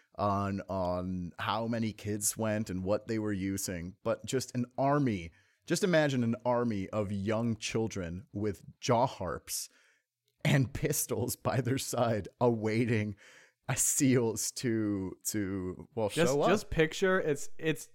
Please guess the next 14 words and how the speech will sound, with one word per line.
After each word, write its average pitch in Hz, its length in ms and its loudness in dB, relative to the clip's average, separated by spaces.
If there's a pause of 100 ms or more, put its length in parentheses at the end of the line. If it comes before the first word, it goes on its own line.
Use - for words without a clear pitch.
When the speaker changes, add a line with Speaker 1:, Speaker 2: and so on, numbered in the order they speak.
Speaker 2:
nineteen 131 560 0
twenty 123 340 -2
something. 127 680 -2 (520)
You're 135 200 2
a 131 40 2
teen. 131 560 0
It's 143 160 0
summertime. 131 920 6 (440)
You 147 160 4
wake 147 340 6
up, 147 220 6
you 147 60 2
slept 143 420 2
in, 151 360 6